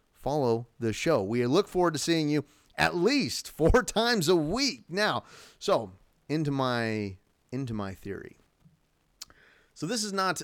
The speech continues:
a theory exclusively my own, but I, it is one that has been brewing on the surface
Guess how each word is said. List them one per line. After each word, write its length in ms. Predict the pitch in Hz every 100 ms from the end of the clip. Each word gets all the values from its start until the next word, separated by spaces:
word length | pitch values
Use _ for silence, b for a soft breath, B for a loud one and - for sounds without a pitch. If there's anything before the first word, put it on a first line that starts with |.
| 156
a 260 | 151 151
theory 320 | - 165 139
exclusively 680 | 123 - - 165 131 123 143
my 280 | 131 127 123
own, 300 | 143 139 131
but 120 | 117 107
I, 160 | 120
it 340 | 127 131 123 117
is 220 | 117 104
one 360 | 117 143 143
that 120 | 131 110
has 400 | 135 131 123 107
been 340 | 120 117 113
brewing 640 | 98 120 147 147 131 123
on 360 | - 120 123 113
the 100 | 107
surface 640 | - 127 113 113 101 -